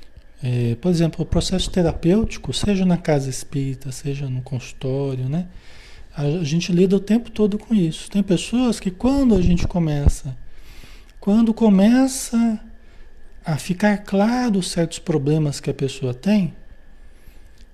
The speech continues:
ela começa a atacar. Se você começa a pontuar algumas dificuldades que vão ficando claras, a pessoa começa a te atacar.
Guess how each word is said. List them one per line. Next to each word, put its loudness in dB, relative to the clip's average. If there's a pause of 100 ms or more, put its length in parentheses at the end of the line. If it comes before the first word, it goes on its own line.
(160)
ela 2
começa 2
a 0
atacar. -4
Se -4
você -2
começa 2
a -12
pontuar -2
algumas -2
dificuldades -4
que -2
vão -2
ficando -6
claras, -2 (960)
a -2
pessoa 2
começa 2
a -4
te -4
atacar. -4